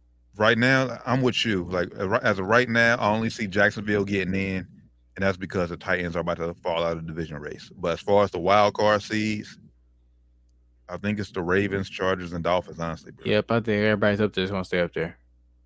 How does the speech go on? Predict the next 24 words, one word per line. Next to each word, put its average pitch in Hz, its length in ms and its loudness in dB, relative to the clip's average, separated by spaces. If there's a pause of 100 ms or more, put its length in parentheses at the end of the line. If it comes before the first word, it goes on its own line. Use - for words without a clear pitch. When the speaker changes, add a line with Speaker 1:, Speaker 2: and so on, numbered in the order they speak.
(240)
Speaker 2:
unless 110 260 2
somebody 113 340 4
get 98 140 0
hurt 107 140 4
in 98 60 0
these 98 180 -4
last 95 320 -2
couple 95 260 -4
games 180 380 -2
and, 160 240 -6 (1120)
you 82 120 -6
know, 78 160 -2
they 87 140 -2
missed 90 360 -4
two 95 160 -2
of 87 60 0
these 87 180 -4
last 85 220 -2
three 92 100 -2
or 92 60 -2
something 80 180 -8
like 80 80 -8
that. - 220 -6 (680)
Um, 78 400 -6